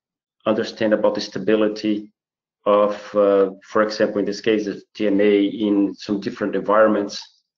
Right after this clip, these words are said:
right? I'm just putting it there to show you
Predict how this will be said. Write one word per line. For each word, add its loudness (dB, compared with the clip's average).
right? -6
I'm -10
just -10
putting -2
it -2
there -2
to -12
show -4
you -2